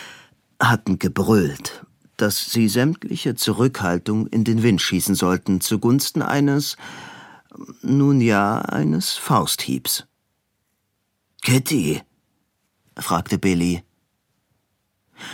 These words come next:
Der gelbe Zauber ruhte halbfertig in Billys Händen,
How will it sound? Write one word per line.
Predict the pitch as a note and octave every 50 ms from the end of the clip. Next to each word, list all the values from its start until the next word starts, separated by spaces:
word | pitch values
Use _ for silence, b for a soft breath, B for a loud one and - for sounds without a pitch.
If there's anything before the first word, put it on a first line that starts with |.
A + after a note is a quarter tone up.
| B B B B -
Der | - C#3+ C#3+ C#3+ C#3
gelbe | C#3 - C#3+ C3 C3 C#3 C#3 C#3+ C#3+
Zauber | - - - C#3 B2 A#2+ A#2+ A#2 B2 B2 B2+
ruhte | B2+ B2 - B2 B2 B2 B2 - - C3 B2+ A#2+ - -
halbfertig | A2+ A2 A2 A2+ - - - A#2 A2+ A#2 A#2+ - B2 B2 - -
in | F#2 G#2+ G#2
Billys | - G#2+ G#2 A2 G#2 - -
Händen, | B2 A#2 F#2+ E2+ - - - C2 D2+ D#2